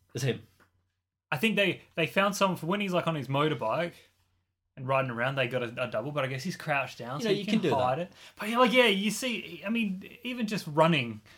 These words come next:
Speaker 2: like, it looks like he's just running on the court, doesn't he? Like, he's just, like, he's running, but he's not running like a su-, maybe that's realistic, though.
Speaker 1: It's the first time I've seen a superhero make for a dramatic exit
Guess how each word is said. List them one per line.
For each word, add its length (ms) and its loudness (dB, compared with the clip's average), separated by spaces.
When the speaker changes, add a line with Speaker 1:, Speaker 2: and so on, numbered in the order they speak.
Speaker 2:
like, 260 -4
it 60 -6
looks 200 -2
like 140 6
he's 160 -2
just 120 -4
running 300 2
on 80 -2
the 80 -4
court, 340 -2
doesn't 220 -2
he? 140 -6
Like, 240 -2
he's 220 -4
just, 260 -6
like, 120 -2
he's 140 -2
running, 600 6
but 60 -6
he's 140 -4
not 240 2
running 280 0
like 180 -6
a 60 -6
su-, 220 -14
maybe 580 4
that's 200 -2
realistic, 720 6
though. 380 2
Speaker 1:
It's 180 -8
the 100 -2
first 420 -2
time 680 0
I've 160 -2
seen 520 -4
a 120 -4
superhero 960 -2
make 280 0
for 200 -4
a 40 0
dramatic 560 -4
exit 500 -6